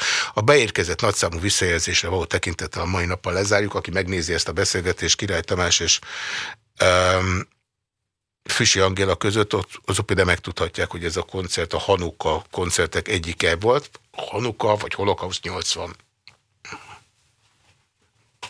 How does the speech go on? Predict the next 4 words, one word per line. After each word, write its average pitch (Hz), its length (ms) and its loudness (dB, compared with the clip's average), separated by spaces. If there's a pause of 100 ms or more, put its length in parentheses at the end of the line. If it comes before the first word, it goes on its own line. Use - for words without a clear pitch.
(1600)
Ki - 120 6
nem 87 140 4
szaharja - 520 0
le 85 120 -2